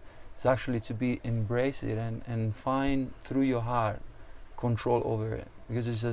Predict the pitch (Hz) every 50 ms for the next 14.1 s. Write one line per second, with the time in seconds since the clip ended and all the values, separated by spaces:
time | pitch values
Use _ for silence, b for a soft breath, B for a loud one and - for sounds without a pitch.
0 | 110 - 117 107 110 - - 123 110 117 113 - - 147 151 147 127 127 117 104
1 | 98 123 120 113 110 104 113 123 120 113 113 107 101 - - - 98 104 - -
2 | - - B B B B B B B B B B B B - 117 110 110 - -
3 | 120 120 123 135 139 139 139 139 135 127 120 120 107 113 120 117 113 107 104 -
4 | - - - - - - - 113 110 110 107 110 117 127 131 135 135 127 123 113
5 | - - - - b b b b b b b b - - - 120 117 117 120 120
6 | 120 117 117 113 113 110 107 - - - 107 98 123 127 131 123 147 135 - -
7 | 107 107 - 117 110 107 104 104 107 - - 120 117 107 101 - - - - -
8 | - 127 113 127 123 123 117 110 107 - - 113 110 90 - - 107 107 - -
9 | - - - - 120 - - - - - 110 113 113 110 110 110 110 117 120 127
10 | 127 110 107 107 - - 110 110 110 104 - 113 117 117 120 113 - - - 131
11 | 127 120 120 117 131 135 135 131 120 117 - - - - - - 143 139 123 117
12 | 123 135 143 135 117 - 104 110 - - - - 117 110 120 120 117 117 113 110
13 | 104 - - 123 123 120 120 117 - 117 120 123 131 120 107 - - - 113 -
14 | - -